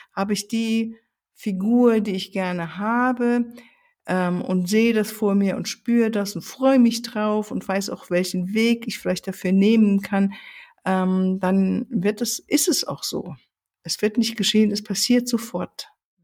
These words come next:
Und, äh, wie jetzt in Bezug auf Beziehungen, können wir sagen, dass unsere Eltern sind wirklich die ersten Vorbilder. Ja, also wenn,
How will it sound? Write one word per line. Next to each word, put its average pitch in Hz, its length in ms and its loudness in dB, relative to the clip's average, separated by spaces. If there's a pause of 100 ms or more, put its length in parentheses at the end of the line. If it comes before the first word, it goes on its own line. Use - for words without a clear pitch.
(1600)
Und, 214 520 0
äh, - 200 -16
wie 175 160 -4
jetzt 208 180 -2
in - 60 -8
Bezug 202 280 -6
auf 208 160 -8
Beziehungen, 269 800 2
können 254 180 -2
wir 247 80 0
sagen, 220 280 0
dass 220 120 -4
unsere 214 320 -8
Eltern 202 500 2
sind 220 240 -4
wirklich 220 180 -4
die - 140 -4
ersten 208 280 -2
Vorbilder. 170 800 -2
Ja, 185 220 -2
also 190 300 -2
wenn, 208 360 2